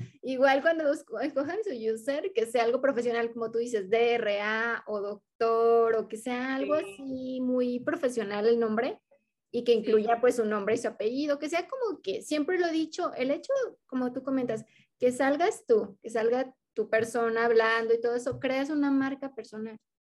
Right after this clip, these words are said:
Speaker 2: Exactamente. Sí, o sea,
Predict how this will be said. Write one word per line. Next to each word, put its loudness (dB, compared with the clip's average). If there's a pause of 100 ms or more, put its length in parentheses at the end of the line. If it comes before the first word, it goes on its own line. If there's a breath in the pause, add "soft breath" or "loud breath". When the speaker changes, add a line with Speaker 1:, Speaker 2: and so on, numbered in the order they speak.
(540)
Speaker 2:
Exactamente. -14 (300)
Sí, -8
o -16
sea, -10